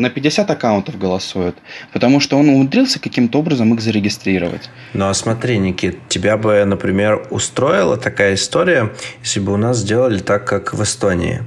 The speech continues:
Speaker 2: Допустим, у нас, э, это такое на,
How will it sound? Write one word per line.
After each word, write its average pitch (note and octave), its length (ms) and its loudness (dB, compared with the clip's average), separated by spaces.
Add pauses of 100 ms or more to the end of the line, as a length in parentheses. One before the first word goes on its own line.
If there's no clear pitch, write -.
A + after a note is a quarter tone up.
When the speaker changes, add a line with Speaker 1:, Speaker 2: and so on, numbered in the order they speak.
Speaker 2:
Допустим, - 440 -4
у F#2 40 0
нас, F#2+ 320 -2
э, E2+ 340 -6 (340)
это F2 360 -4 (120)
такое - 240 -8
на, F#2 140 0